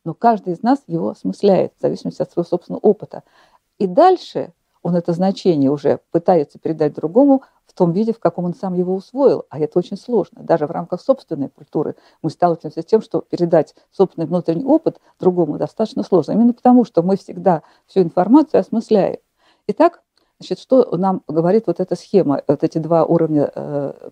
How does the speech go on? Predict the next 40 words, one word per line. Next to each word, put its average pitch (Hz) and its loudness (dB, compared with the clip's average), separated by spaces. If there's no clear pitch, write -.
сознания, 202 2
которые 143 -6
выделяет 147 -2
Зинченко 151 0
и 156 2
Леонтьев? 147 0
Значит, - -6
э, - -12
он 185 0
говорит 214 0
о 208 2
том, 294 2
что - 2
на 175 -2
самом 190 -2
деле, 185 4
вот 180 0
видите, 170 -4
за 185 2
словом, 262 0
за 151 -2
словом 165 -2
ро-, 156 -2
родного 185 2
языка 147 -4
стоит 208 0
очень, - 0
а, - -6
обширная 208 -2
информация. 190 -2
Это 165 0
не 190 0
только 262 0
знание, 185 -4
которое 165 -6
мы 170 -8
можем 165 -4
найти 170 -4
в - -6
словаре, 165 -2